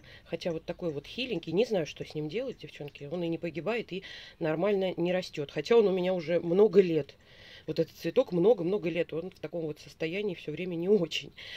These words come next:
Кто знает, как за такими цветами правильно ухаживать, напишите, пожалуйста. Он у меня такой хиленький всегда.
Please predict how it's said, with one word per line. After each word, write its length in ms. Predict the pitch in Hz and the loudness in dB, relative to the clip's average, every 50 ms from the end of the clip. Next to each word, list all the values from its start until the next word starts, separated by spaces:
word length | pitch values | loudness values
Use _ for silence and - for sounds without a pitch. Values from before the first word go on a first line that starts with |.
| - - - - | -14 -14 -16 -18
Кто 180 | - - - 233 | -4 0 0 2
знает, 260 | 175 196 214 185 - | 4 4 2 2 0
как 140 | - 190 151 | -2 -4 -4
за 80 | 156 143 | -4 -4
такими 280 | - 202 - - 175 165 | -6 -6 -6 -6 -8 -8
цветами 320 | - 175 - 196 185 175 | -8 -6 -4 -2 -2 -2
правильно 320 | - 185 190 180 156 175 | -2 -2 -2 -2 0 -2
ухаживать, 380 | 170 - - 277 - 214 - - | -2 -2 -2 -2 0 -2 -2 -2
напишите, 520 | 175 180 - 214 208 - - 151 - - - | -4 -4 -4 -6 -6 -6 -8 -10 -12 -12 -12
пожалуйста. 480 | - 147 139 147 143 135 - - - | -12 -10 -10 -10 -10 -12 -12 -12 -10
Он 60 | 165 170 | -8 -6
у 20 | |
меня 100 | 170 170 | -6 -6
такой 200 | - 175 - 175 | -6 -8 -8 -8
хиленький 500 | - - - 285 302 285 208 170 - 151 | -10 -8 -6 -6 -4 -2 -4 -4 -6 -10
всегда. 400 | - - - - 147 143 143 139 | -14 -14 -14 -10 -6 -6 -6 -6